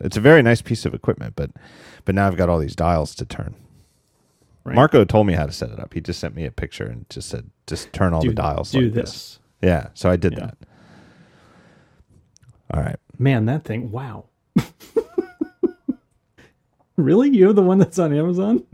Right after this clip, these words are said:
Speaker 2: <laughs>
Speaker 1: Yeah.
Speaker 2: The
Speaker 1: Well, how many
Speaker 2: sixteen
Speaker 1: dials?
Speaker 2: sh-, well, this one's sixteen, <laughs> like, all of them. This one has all of them.
Speaker 1: <laughs> No, this one is
Speaker 2: It,
Speaker 1: no,
Speaker 2: the, the
Speaker 1: this
Speaker 2: one I'm looking at has, like, a hundred and twenty dials.
Speaker 1: No, no, no. This one has
Speaker 2: Okay.
Speaker 1: five, five dials. Two
Speaker 2: Oh, okay.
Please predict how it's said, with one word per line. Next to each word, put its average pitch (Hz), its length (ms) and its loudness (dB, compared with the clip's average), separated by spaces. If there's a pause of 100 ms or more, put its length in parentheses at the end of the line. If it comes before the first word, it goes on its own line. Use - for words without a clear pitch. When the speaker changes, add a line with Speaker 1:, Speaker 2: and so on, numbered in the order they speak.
(140)
Speaker 2:
<laughs> 165 100 -6 (1000)
Speaker 1:
Yeah. 113 300 4 (640)
Speaker 2:
The 139 80 -2
Speaker 1:
Well, 107 100 4
how 127 80 8
many 151 140 8
Speaker 2:
sixteen 127 160 8
Speaker 1:
dials? 95 180 6
Speaker 2:
sh-, - 60 -12 (300)
well, 135 160 2
this 165 180 0
one's 143 160 -4
sixteen, 156 480 -4 (180)
<laughs> 466 180 4
like, 214 240 2
all 175 280 0
of 110 120 -4
them. 113 340 -6
This 165 220 -8
one 165 100 -4
has 139 180 -2
all 120 240 2
of 107 100 -10
them. 123 220 -12 (320)
Speaker 1:
<laughs> - 300 -12
No, - 120 -4 (280)
this 123 220 0
one 110 160 0
is 90 160 -2
Speaker 2:
It, - 140 -8 (1040)
Speaker 1:
no, - 220 -6
Speaker 2:
the, - 0 -
the 175 80 4
Speaker 1:
this 180 60 0 (180)
Speaker 2:
one 262 80 4
I'm 202 80 6
looking 180 240 4
at 139 140 0
has, 135 180 0
like, 131 140 -2
a 131 80 -2
hundred 135 180 -2
and 123 100 -2
twenty 113 220 -8
dials. 95 180 -12 (220)
Speaker 1:
No, 127 300 8
no, 87 280 2
no. 78 60 -8
This 80 160 -6
one 95 80 0
has 80 100 -2
Speaker 2:
Okay. - 80 -10
Speaker 1:
five, 85 240 0
five 101 260 4
dials. - 360 -8
Two 127 240 6
Speaker 2:
Oh, 110 40 6
okay. 104 80 0